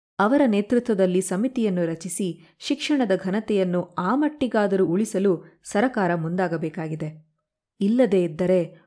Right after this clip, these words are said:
ಮುಂದೊಂದು ದಿನ ರೋಹಿತ್ ಚಕ್ರತೀರ್ಥ ಸಮಿತಿ ಆಯ್ಕೆ ಮಾಡಿದ ಅಡುಗೂಲಜ್ಜಿ ಪಠ್ಯಗಳ ದೆಸೆಯಿಂದಾಗಿಯೇ ರಾಜ್ಯ ಶಿಕ್ಷಣದಿಂದ ವಿದ್ಯಾರ್ಥಿಗಳು ದೂರವಾಗಲಿದ್ದಾರೆ.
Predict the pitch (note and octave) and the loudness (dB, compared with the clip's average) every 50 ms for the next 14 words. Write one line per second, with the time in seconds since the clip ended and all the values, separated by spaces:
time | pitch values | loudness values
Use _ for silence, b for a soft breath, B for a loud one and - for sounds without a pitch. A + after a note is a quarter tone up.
0 | - F#3+ F#3+ A3+ C4 C#4 C#4+ C4+ B3 A#3 A#3 F#3 G#3 F#3+ G3 G3 G3 F3 F3 G3+ | -4 0 2 2 4 4 4 4 4 4 4 4 4 4 4 2 2 2 2 0
1 | B3 - D4 C#4+ - - - G#3+ - - G#3+ G#3+ - G#3 G#3 G3+ - G3+ - - | 0 0 -2 -4 -4 -4 -6 -4 -2 -4 -4 -2 -2 -4 -4 -4 -6 -8 -6 -4
2 | F#3 F3+ F3+ F3+ F#3+ F3+ - E3+ E3 F#3+ B3 B3+ C4 A#3+ G#3 G3 F#3+ F3+ F3+ E3 | -4 -4 -4 -2 -2 -2 0 0 0 -2 -2 -2 -2 -2 0 0 0 0 0 0
3 | F#3 - - E3+ F#3+ G#3 B3 A#3+ C#4 C4 A#3 G#3+ F#3+ - G3+ F#3+ - F3 F3 - | -2 0 0 0 0 0 0 2 2 2 2 0 0 0 -2 -4 -2 -4 -6 -6
4 | - G#3+ F#3 F#3+ F3 D#3+ D3+ D#3 D#3 - A3+ A3+ G#3+ F#3+ E3+ D#3+ D#3 D#3+ D#3 F#3 | -6 -4 -2 0 0 -2 -2 -4 -2 -2 0 0 0 0 -2 -4 -4 -4 -2 0
5 | F#3+ F3+ D#3 D#3+ D#3+ b b b b b b E3+ E3+ E3+ F#3+ G#3 G#3+ B3 A3 - | 0 2 0 0 -4 b b b b b b -2 0 0 0 0 0 -2 -2 -2
6 | G3+ - - F#3+ F3+ F3+ E3 F3 D#3+ D#3+ D#3+ E3+ E3+ D#3+ E3+ D#3 D#3 D#3+ G#3+ A3 | -4 -6 -4 -4 -4 -4 -2 -4 -4 -2 -2 -2 -2 -2 -4 -4 -2 -2 -2 -2
7 | A3 A3 - G#3 F3 E3 D#3+ E3+ F3 D3+ E3 E3 F#3+ A3 G#3+ F3+ E3+ D#3+ D#3 D#3+ | -4 -4 -6 -6 -4 -2 -2 -4 -4 -4 -4 -2 -2 0 0 0 -2 -2 -2 -4
8 | D#3+ D#3 D#3 - D#3+ D3+ D3+ D3+ D#3 - - _ _ _ | -4 -4 -4 -4 -6 -4 -4 -6 -8 -10 -14 _ _ _